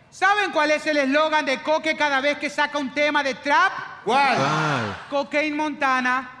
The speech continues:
Speaker 3: Ah.
Speaker 1: el papá del papá de tu papá". Así que,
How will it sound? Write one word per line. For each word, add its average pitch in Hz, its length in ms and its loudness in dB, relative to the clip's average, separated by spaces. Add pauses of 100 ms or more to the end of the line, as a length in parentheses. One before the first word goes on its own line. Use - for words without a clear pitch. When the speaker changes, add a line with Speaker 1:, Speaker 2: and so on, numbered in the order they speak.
(140)
Speaker 3:
Ah. 214 120 -14
Speaker 1:
el 220 260 -6
papá 330 540 0
del 339 200 -6
papá 254 480 -2
de 269 140 -4
tu 226 180 -10
papá". 175 440 -4 (1800)
Así 196 280 -12
que, 185 800 -8